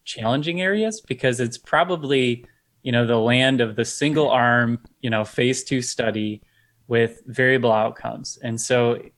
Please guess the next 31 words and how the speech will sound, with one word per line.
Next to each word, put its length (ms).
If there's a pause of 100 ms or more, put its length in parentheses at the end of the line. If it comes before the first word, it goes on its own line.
you're 140
gonna 140
find 360
very 220
few 280
randomized 460
controlled 280
trials 260 (480)
here. 400 (380)
And 100
we're 100
gonna 180
talk 240
about 180
a 60
couple 280
of 60
them, 160
I 100
hope, 320 (100)
today. 440 (480)
Um, 320
but 160
this 180
is 120
the 100
place 420
where 340 (1040)
variation 540
in 100
practice 760